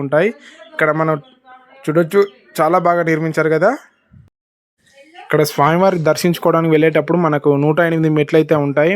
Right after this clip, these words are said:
మనం నూట ఎనిమిది మెట్లు ఎక్కి అయితే స్వామివారి దర్శనానికి అయితే వెళ్ళొచ్చు. చాలా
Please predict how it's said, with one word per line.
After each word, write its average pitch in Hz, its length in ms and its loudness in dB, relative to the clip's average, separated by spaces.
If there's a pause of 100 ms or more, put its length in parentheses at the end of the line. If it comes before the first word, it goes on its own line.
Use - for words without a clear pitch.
(120)
మనం 151 140 -4 (100)
నూట 139 140 -4 (140)
ఎనిమిది 143 280 -4
మెట్లు 139 280 -4
ఎక్కి 139 220 -4
అయితే 170 120 -4 (100)
స్వామివారి 139 460 -4
దర్శనానికి 135 400 -6
అయితే 135 180 -6
వెళ్ళొచ్చు. 127 340 -6 (840)
చాలా 151 340 2